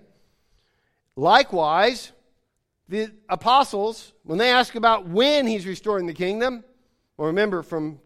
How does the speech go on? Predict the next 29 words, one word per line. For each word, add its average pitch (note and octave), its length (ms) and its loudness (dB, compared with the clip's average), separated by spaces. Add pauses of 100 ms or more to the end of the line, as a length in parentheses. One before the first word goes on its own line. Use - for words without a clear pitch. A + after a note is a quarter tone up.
two E3+ 320 -8
Sundays E3 420 -8
back, D#3 380 -2
that's E3 200 -6
a D#3 40 -12
dynamic D3 580 -6
answer. A#2 520 -12
When D#3+ 280 -6
is B2+ 160 -8
rel-, D#3 240 -4 (180)
uh, D3+ 100 -4
it D3+ 380 -10
has D#3 220 -2
something E3 320 -6
to C#3+ 60 -10
do D#3 100 -8
with D3+ 140 -6
how D#3+ 100 -2
we D#3 180 -6
engage D3+ 440 -4
it, A#2+ 120 -16
right? C3+ 320 -6 (460)
Our C#3+ 100 -4
calling F3 360 0
out D#3 160 -6
to D3 60 -12
God, E3 200 -2
our D3+ 100 -2
engagement. D3+ 400 -6